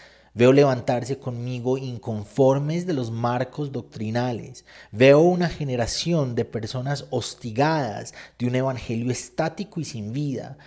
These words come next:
acoplado, resignado, a veces estéril. Y no hace falta aclarar que no todos lo viven así.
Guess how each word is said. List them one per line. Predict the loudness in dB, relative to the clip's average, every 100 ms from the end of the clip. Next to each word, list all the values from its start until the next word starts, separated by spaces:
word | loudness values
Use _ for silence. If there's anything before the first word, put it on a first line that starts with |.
| -20 -6
acoplado, | -4 -2 -2 0 4 4 4 2 0 -8 _ _ _ _
resignado, | -6 0 0 0 -4 0 4 4 2 -2 -10
a | -8
veces | -4 -2 -4 -4
estéril. | -4 -6 -2 2 2 0 -8 -16 _ _ _ -20 -20 -10
Y | -2
no | 2 6 6
hace | 4 0
falta | -2 -2 0 0 -2 -4 -4 -4
aclarar | -4 0 2 2 2 -2 -6
que | -10 -8
no | -4 -2
todos | 2 4 6 4 2
lo | 0 2
viven | 0 0 0 -2 -6
así. | -10 -8 -8 -10 -12